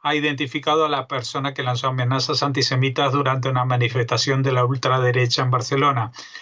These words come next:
Eh, y añade, "Es preocupante que un acto conmemorativo,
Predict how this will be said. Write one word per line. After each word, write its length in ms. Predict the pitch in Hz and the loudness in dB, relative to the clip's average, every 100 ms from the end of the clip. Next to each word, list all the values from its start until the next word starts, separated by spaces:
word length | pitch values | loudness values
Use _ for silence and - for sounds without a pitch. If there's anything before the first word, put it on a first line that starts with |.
| - - _ | -20 -20 _
Eh, 340 | 131 127 123 - | 0 2 2 2
y 100 | 135 | 0
añade, 460 | 139 147 139 120 | 2 2 2 0
"Es 80 | 117 | 0
preocupante 580 | - 135 139 143 143 156 | -4 -4 -2 -2 0 -2
que 60 | 135 | -2
un 100 | 139 | -4
acto 300 | 139 151 135 | -4 -4 -2
conmemorativo, 1080 | 139 139 135 139 135 131 170 160 156 170 | 0 0 2 2 0 0 2 2 2 0